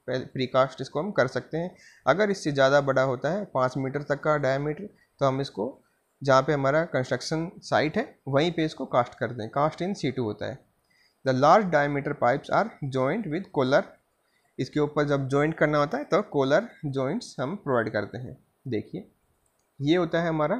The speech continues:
कॉलर्स, एक पाइप जब दूसरे पाइप के साथ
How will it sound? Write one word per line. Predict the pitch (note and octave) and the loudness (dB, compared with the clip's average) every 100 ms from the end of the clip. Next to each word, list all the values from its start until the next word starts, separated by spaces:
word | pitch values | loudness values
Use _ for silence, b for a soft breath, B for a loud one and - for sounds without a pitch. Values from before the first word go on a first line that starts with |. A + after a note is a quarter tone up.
| - | -2
कॉलर्स, | C3+ C#3 E3+ - _ _ _ _ _ _ _ _ _ _ _ _ _ _ _ _ _ - | 0 0 -2 -4 _ _ _ _ _ _ _ _ _ _ _ _ _ _ _ _ _ -2
एक | D3 D3+ - | 0 0 2
पाइप | D3 D#3+ _ - | 2 0 _ -10
जब | C3+ C3 | -6 -4
दूसरे | C3 C#3+ C#3 | -2 -2 0
पाइप | C3+ C3 | 0 0
के | C#3+ | -2
साथ | D#3+ | -2